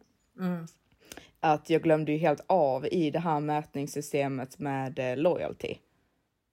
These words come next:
Speaker 1: Mm.
Speaker 2: Jag har, har inte ens med
Speaker 1: Sant.
Speaker 2: det.
Speaker 1: Du har inte ens
Speaker 2: Mm.
Speaker 1: med loyalty,
Speaker 2: Nej, jag har
Speaker 1: så
Speaker 2: inte med
Speaker 1: sjukt.
Speaker 2: det. Jag hade glömt det helt. Och, eh,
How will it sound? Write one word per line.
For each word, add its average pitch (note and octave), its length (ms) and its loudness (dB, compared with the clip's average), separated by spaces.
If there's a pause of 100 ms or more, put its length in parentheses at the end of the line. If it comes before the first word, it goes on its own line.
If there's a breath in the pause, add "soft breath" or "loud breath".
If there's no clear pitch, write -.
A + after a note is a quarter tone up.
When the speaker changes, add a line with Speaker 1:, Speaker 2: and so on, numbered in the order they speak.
(420)
Speaker 1:
Mm. F#3+ 580 -4 (600)
Speaker 2:
Jag E3 80 0
har, D3 260 4
har D#3 160 -2
inte D#3+ 160 -2
ens D3+ 180 -2
med E3 180 0
Speaker 1:
Sant. C3 160 0
Speaker 2:
det. - 100 0 (180)
Speaker 1:
Du G3 60 0
har G3 80 2
inte G3 120 -4
ens F3+ 140 -4
Speaker 2:
Mm. F#3 120 2
Speaker 1:
med - 280 0
loyalty, A#3 260 -2
Speaker 2:
Nej, F3 200 4
jag F3+ 80 6
har G3 60 6
Speaker 1:
så G3+ 40 4
Speaker 2:
inte G3 120 -2
med G3 240 6
Speaker 1:
sjukt. E3 80 2
Speaker 2:
det. F3 60 6
Jag D#3 60 8
hade D3 100 4
glömt D#3+ 320 2
det F3 100 2
helt. C#3+ 240 2
Och, E3+ 380 2
eh, C#3+ 300 4